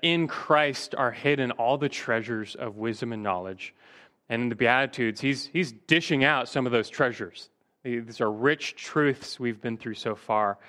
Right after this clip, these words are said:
And that carries on today with the seventh Beatitude. It's found in verse nine, where he's continuing to tell us how we are to live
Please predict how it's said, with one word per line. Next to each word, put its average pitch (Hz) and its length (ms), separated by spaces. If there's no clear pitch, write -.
And 156 60
that 165 140
carries 190 260
on 185 100
today 180 320
with 160 240
the 147 80
seventh 190 640
Beatitude. 156 580
It's 123 100
found 156 180
in 165 80
verse 160 220
nine, 170 300
where 127 120
he's 135 180
continuing 277 800
to 226 100
tell 240 260
us 160 200
how 156 340
we 160 160
are 160 100
to 165 140
live 131 260